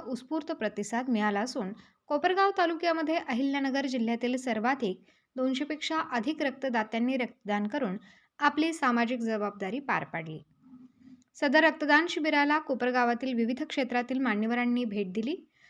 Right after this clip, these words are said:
रक्तदान हे सर्वश्रेष्ठ दान मानले जाते. सध्या राज्यात रक्ताचा तुटवडा जाणवत असल्याने ही गरज ओळखून सामाजिक कार्यात नेहमीच अग्रेसर असलेल्या केमिस्ट असोसिएशनने स्तुत्य उपक्रम राबवला.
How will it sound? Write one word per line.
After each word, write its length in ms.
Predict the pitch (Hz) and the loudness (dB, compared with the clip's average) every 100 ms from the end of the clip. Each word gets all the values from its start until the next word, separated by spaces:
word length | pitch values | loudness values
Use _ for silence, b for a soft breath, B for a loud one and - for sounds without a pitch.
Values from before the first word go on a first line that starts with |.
| b - | b 2
रक्तदान 640 | 285 294 381 370 370 370 | 4 4 4 6 6 6
हे 260 | 339 330 359 | 2 0 0
सर्वश्रेष्ठ 720 | - 277 269 311 302 285 302 | 2 2 4 2 2 -2 0
दान 300 | 285 220 226 | 2 4 4
मानले 360 | 247 190 185 180 | 2 2 0 -2
जाते. 340 | 170 165 - - b b b - | -4 -8 -14 -16 b b b -2
सध्या 300 | 277 226 294 | 0 4 6
राज्यात 500 | 269 233 294 190 - | 8 6 2 2 0
रक्ताचा 440 | 233 - 269 269 | -4 -2 -4 -2
तुटवडा 520 | 311 294 240 240 233 269 | -4 -2 0 2 2 2
जाणवत 380 | 254 208 214 | 2 2 0
असल्याने 400 | 208 202 247 269 | -2 -2 -2 0
ही 240 | 196 185 254 | -2 0 2
गरज 340 | 233 233 254 | 4 4 4
ओळखून 400 | 240 233 - 226 196 B B - | 0 0 -2 -4 -4 B B 0
सामाजिक 500 | 311 294 320 320 339 339 | 6 8 6 4 0 2
कार्यात 320 | 262 254 262 262 | 2 4 2 2
नेहमीच 400 | 233 233 240 240 | 2 4 2 0
अग्रेसर 460 | 208 208 208 220 | -2 -2 -2 0
असलेल्या 460 | 208 - 208 202 262 | -2 -2 -2 0 -2
केमिस्ट 540 | 269 254 247 302 - - | -2 2 2 2 -2 -8
असोसिएशनने 920 | 226 247 233 233 226 311 330 220 196 B B B | -4 -4 -2 -2 -2 -2 -2 -2 -4 B B B
स्तुत्य 380 | - - 330 349 | -10 -2 -2 4
उपक्रम 500 | 294 247 214 214 247 | 2 2 -2 0 0
राबवला. 440 | 269 175 175 175 | 0 0 -2 -4